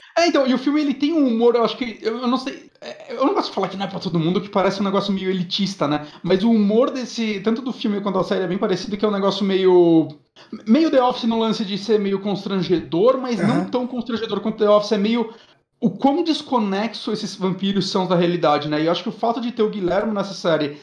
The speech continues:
Speaker 1: é, tendo um foco maior, né? Porque no filme também tem aquela familiar lá do, do, do pseudo Drácula lá também, né? Tem aquela personagem,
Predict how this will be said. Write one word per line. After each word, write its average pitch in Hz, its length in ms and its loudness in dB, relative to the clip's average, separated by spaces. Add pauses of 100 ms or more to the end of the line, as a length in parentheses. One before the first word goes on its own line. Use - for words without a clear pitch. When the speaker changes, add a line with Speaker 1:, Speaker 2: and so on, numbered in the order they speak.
(120)
Speaker 1:
é, 147 220 0
tendo 196 360 0
um 196 60 0
foco 175 320 0
maior, 143 240 0
né? 190 80 0
Porque 185 180 -4
no 240 80 -2
filme 254 200 -4
também 240 300 -2
tem 214 120 0
aquela 175 240 0
familiar 151 500 0
lá 139 140 0
do, 135 720 -4 (240)
do, 131 720 0
do 143 180 -2
pseudo 143 340 0
Drácula 143 560 0
lá 131 260 2
também, 139 420 -4
né? 139 220 -4
Tem 170 180 -2
aquela 160 220 0
personagem, 147 720 -4